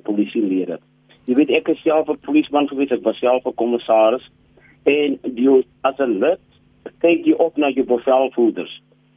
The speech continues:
En as daar, eh, eh, jou wrywing is, dan het dit 'n direkte effek op jou lede.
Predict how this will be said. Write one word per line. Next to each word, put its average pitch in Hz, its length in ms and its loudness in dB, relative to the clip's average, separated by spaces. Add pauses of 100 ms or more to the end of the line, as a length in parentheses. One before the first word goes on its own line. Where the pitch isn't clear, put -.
(160)
En 139 200 -2
as 131 240 -4
daar, 135 460 0
eh, 123 400 0 (380)
eh, 117 260 2
jou 117 180 0
wrywing 143 520 0
is, 110 120 -4 (120)
dan 110 160 2
het 120 280 2
dit - 20 -14
'n 110 420 -2
direkte 110 680 0
effek - 480 0
op 110 200 -6
jou 113 180 2
lede. 92 340 -2